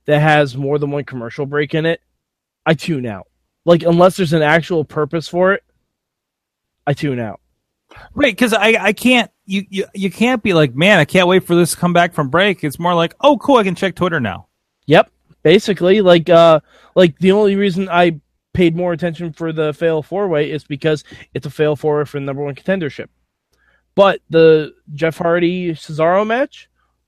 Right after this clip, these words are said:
Speaker 1: while it was fun, it loses momentum for me as soon as it goes to commercial. And I come back and I'm like, "Oh, they're still wrestling?" 'Cause it's not for anything.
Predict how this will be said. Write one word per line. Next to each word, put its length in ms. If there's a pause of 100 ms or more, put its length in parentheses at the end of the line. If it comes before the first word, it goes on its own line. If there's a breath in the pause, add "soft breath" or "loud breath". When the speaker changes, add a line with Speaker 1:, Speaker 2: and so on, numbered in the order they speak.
Speaker 1:
while 420
it 80
was 200
fun, 360 (360)
it 200
loses 380
momentum 440
for 100
me 100
as 120
soon 80
as 100
it 60
goes 180
to 100
commercial. 400
And 140
I 100
come 220
back 240
and 80
I'm 100
like, 160 (300 loud breath)
"Oh, 240
they're 180
still 240
wrestling?" 500
'Cause 140
it's 180
not 220
for 340
anything. 380